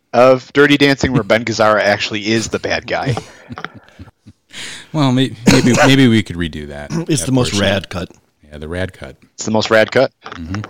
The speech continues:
Speaker 3: So.
Speaker 2: What, what else do we know about Ben Gazzara?
Speaker 3: Uh, I was reading, uh, an article this week on mental floss.
Speaker 2: Mm-hmm.
Speaker 3: That, uh,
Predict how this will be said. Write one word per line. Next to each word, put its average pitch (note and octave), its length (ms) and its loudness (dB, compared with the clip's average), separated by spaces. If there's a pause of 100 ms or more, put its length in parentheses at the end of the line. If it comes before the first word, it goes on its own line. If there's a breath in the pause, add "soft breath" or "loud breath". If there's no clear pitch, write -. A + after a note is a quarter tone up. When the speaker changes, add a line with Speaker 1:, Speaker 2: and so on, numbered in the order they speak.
(1300)
Speaker 3:
So. A#2 100 -8
Speaker 2:
What, - 320 -12
what A#2+ 120 -4
else C3+ 140 0
do - 100 -4
we G2+ 60 0
know F2+ 160 -4
about D#2 300 -10
Ben F2+ 180 -2
Gazzara? D2+ 480 -12 (640)
Speaker 3:
Uh, G#2+ 560 2
I A2+ 140 -2
was A#2+ 160 -2
reading, G#2+ 320 0
uh, E2 380 -4 (440)
an G2+ 100 -14
article F#2 480 -6 (320)
this F2+ 140 -12 (100)
week F#2 220 -6
on E2+ 320 -8
mental G#2+ 320 -4
floss. - 520 -10 (360)
Speaker 2:
Mm-hmm. G#2+ 200 -2 (760)
Speaker 3:
That, F2+ 340 -10
uh, C#2+ 280 -10